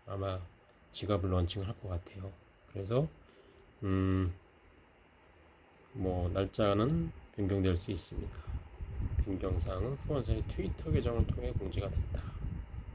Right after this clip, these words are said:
에어드랍 티켓을 얻는 방법은 이메일 인증 두 티켓, 그 다음에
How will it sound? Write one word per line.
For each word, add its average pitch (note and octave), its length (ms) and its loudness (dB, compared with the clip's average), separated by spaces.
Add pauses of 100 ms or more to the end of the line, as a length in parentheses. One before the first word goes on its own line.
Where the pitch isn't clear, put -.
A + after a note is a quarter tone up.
(680)
에어드랍 - 1000 0
티켓을 - 480 2
얻는 G#2 300 4
방법은 G2 640 0 (400)
이메일 A#2+ 480 4
인증 G#2 560 0 (160)
두 F#2+ 220 -8 (180)
티켓, - 560 -4 (800)
그 - 100 -16
다음에 G#2 320 -4